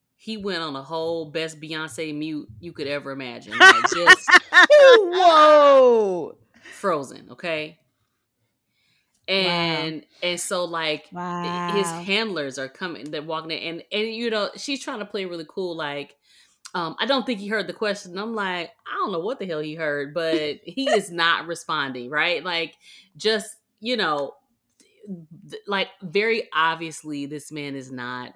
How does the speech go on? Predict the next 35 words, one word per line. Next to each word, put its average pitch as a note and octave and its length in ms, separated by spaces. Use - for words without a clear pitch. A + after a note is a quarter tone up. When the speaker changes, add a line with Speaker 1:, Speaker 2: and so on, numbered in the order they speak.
Speaker 1:
with B2 220
it. - 180
So, D#3 520
um, C3+ 320
he A3 240
comes, F#3 480
there's D3 180
another E3 320
guy F3+ 220
that E3+ 120
comes C#3+ 320
up, E3+ 440
you E3+ 160
know, D3 720
the C#3 100
reporters E3+ 720
try F3+ 180
to D3 80
move D#3 280
on E3+ 420
from E3+ 220
the E3 80
question, D#3+ 440
ask D3 320
him E3 80
more D3+ 220
things. D#3+ 520
He's F3+ 220
still E3+ 280
answering, D3+ 640
you E3+ 100
know, C3+ 340
not G#3 580
the F3+ 80
best, D3+ 500